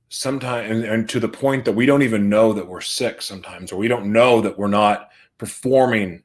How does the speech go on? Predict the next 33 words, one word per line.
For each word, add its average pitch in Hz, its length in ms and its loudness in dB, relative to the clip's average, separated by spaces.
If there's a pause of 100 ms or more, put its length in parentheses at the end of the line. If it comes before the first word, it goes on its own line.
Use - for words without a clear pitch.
at 104 120 -2
a 98 60 0
high 117 280 2
level. 107 360 4
It - 800 -20
could 82 100 -20
be 92 260 -10
because 95 240 -12
of 85 140 -8
diet. 113 540 2 (640)
You 113 100 -4
know, 107 140 2
one 113 220 -2
of 123 60 0
the 117 80 0
quickest 135 480 -2
ways 120 380 0 (160)
to, 101 580 -6 (1600)
you 120 100 -4
know, 110 180 -2 (220)
I 117 100 -8 (100)
always, 160 340 0 (160)
this 160 280 0
happens 165 500 -2
to 135 100 -8
me 123 100 0
a 104 60 0
lot 104 580 0
when 110 120 -4
it 104 100 -8
comes 117 280 -8
to 98 80 -12
food, 139 560 0